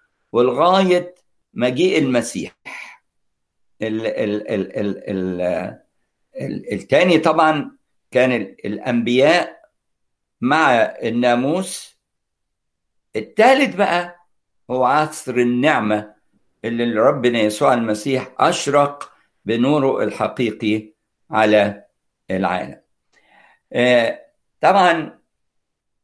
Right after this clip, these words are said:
ال-، ال-، ال-، الفرح كان سبع أيام في اليهودية، وكان ال-، احتفال العرس الأساسي كان فيه يومين استعداد، والثالث هو اللي بيقام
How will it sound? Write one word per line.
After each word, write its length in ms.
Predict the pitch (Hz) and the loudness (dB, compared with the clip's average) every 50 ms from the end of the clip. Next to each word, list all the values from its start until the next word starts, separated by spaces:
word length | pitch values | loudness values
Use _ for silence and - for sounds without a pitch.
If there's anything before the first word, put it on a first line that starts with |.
| _ _ _ _ _ _ _ - 123 | _ _ _ _ _ _ _ -8 -6
ال-، 200 | 123 120 120 123 | -4 -4 -4 -6
ال-، 280 | - - 123 113 110 | -6 -6 -6 -6 -6
ال-، 380 | - 120 117 110 104 98 - - | -6 -4 -4 -4 -4 -6 -4 -4
الفرح 520 | 107 104 98 - 143 156 156 156 135 - | -4 -4 -2 0 0 2 2 0 0 -4
كان 260 | - - 127 120 113 | -4 -2 -2 -2 -2
سبع 380 | 110 - 143 139 143 110 113 - - | -2 -4 -2 0 2 0 0 -2 -4
أيام 520 | 117 110 113 120 127 135 165 190 202 - _ | -4 0 0 2 0 0 -2 -6 -12 -14 _
في 140 | - - | -14 -8
اليهودية، 680 | 110 104 107 107 104 101 98 113 127 131 135 147 147 - _ _ _ _ _ _ _ | -2 -2 0 0 0 -2 -4 -4 -4 -4 -4 -8 -10 -14 _ _ _ _ _ _ _
وكان 420 | - 110 110 107 123 - - - 160 | -6 -4 -2 0 0 2 2 2 2
ال-، 260 | 139 113 101 104 117 110 107 101 - - - | 0 0 -2 -2 -2 -2 -2 -2 -4 -6 -12
احتفال 480 | - - - - 101 - 160 160 180 175 | -18 -16 -14 -12 -4 0 2 4 4 4
العرس 680 | 143 113 117 127 143 139 143 143 - - - - _ _ _ _ - | 4 4 4 4 4 2 0 -4 -12 -14 -16 -18 _ _ _ _ -16
الأساسي 840 | 107 98 92 113 110 - 135 139 139 139 - 131 127 131 - - - _ _ _ _ _ _ _ | -12 -10 -10 -8 -2 0 0 0 0 0 -4 -6 -6 -6 -6 -10 -16 _ _ _ _ _ _ _
كان 180 | - 104 104 101 | -6 -6 -6 -6
فيه 240 | - 143 151 156 | -6 -6 -4 0
يومين 580 | 135 120 117 123 131 131 147 151 143 139 139 - - | 0 2 2 4 4 4 4 2 0 -2 -6 -10 -14
استعداد، 720 | - - - - - 110 107 104 113 127 139 156 160 160 - | -14 -12 -6 -2 0 2 2 2 4 4 4 2 2 -2 -4
والثالث 640 | 113 117 117 - - 143 143 165 165 165 156 - 139 | -4 -4 -4 -2 0 2 2 2 2 0 0 -2 0
هو 180 | 135 135 135 | 0 2 2
اللي 120 | 147 127 123 | 2 2 0
بيقام 520 | 113 117 113 107 - - 147 151 143 143 | -2 -2 -4 -4 -4 -4 -4 -4 -6 -8